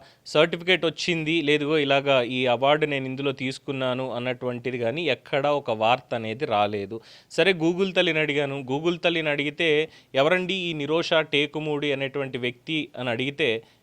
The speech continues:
ఎక్కడా కూడా కనీసం దానికి సమాచారం ఇవ్వలేదు. ఇవ్వలేదు. ఎక్కడ ఆర్బీకేల మీద చేసింది అనేది కూడా ఎక్కడ ఇవ్వలేదు. సరే, Google-లోనే, Google తల్లినే ఇంకోటి అడిగా,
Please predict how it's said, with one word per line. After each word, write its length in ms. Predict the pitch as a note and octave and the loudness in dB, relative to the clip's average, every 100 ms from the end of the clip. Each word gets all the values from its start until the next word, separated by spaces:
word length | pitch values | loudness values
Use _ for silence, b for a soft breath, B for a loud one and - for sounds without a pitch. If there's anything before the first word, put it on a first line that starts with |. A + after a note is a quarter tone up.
| _ | _
ఎక్కడా 340 | G#2+ - D3 E3 | -4 0 2 2
కూడా 240 | D#3+ E3 | 4 0
కనీసం 600 | E3 D3+ D#3 - D#3+ D#3+ D3 | 0 -2 -2 -2 -2 -2 -2
దానికి 200 | C3+ - | -4 -2
సమాచారం 560 | B2+ C#3+ D3+ D#3 B2 - _ _ _ _ _ _ _ _ _ _ - | -2 -2 2 2 0 -6 _ _ _ _ _ _ _ _ _ _ -6
ఇవ్వలేదు. 560 | B2+ C#3+ C3+ A2 A2 - _ _ _ _ _ _ _ _ _ _ _ _ _ _ | 0 2 4 2 -4 -14 _ _ _ _ _ _ _ _ _ _ _ _ _ _
ఇవ్వలేదు. 420 | E3 G3 G3+ C#3+ B2 | 0 4 4 4 0
ఎక్కడ 280 | B2+ F3+ | -2 6
ఆర్బీకేల 640 | F3 C#3+ D#3 E3+ F#3 F3 E3+ | 8 10 8 6 0 2 0
మీద 180 | D#3+ C#3 | -2 -2
చేసింది 320 | D3 C#3+ C#3+ | -4 -2 -2
అనేది 220 | C#3+ C#3 C3+ | -2 -2 -2
కూడా 340 | C#3+ G3 C3 B B - | 2 2 2 B B -2
ఎక్కడ 240 | C3+ D#3+ | 0 4
ఇవ్వలేదు. 440 | E3 C3+ C3 A#2 A#2 | 2 4 2 0 0
సరే, 240 | - G3 | 2 4
Google-లోనే, 680 | F3+ E3 G3 G#3+ G#3 G3 G3+ | 4 2 4 4 4 4 2
Google 360 | D3 D3+ F#3 G3 | 0 0 2 2
తల్లినే 300 | F#3+ F3+ G3 | 0 2 0
ఇంకోటి 320 | F3 G3+ F3+ | 2 0 2
అడిగా, 240 | D3 A2+ | 0 0